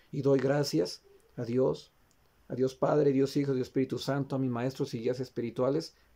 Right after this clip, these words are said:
que hoy van a sanar. Este vaso lo vamos a poner en tu,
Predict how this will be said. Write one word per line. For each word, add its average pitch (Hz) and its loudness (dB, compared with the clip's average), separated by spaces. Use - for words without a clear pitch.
que 120 -2
hoy 180 2
van 123 -4
a 127 -4
sanar. - -12
Este 151 2
vaso 139 0
lo 139 -2
vamos 127 -2
a 123 -6
poner 117 -8
en 117 -4
tu, 107 -6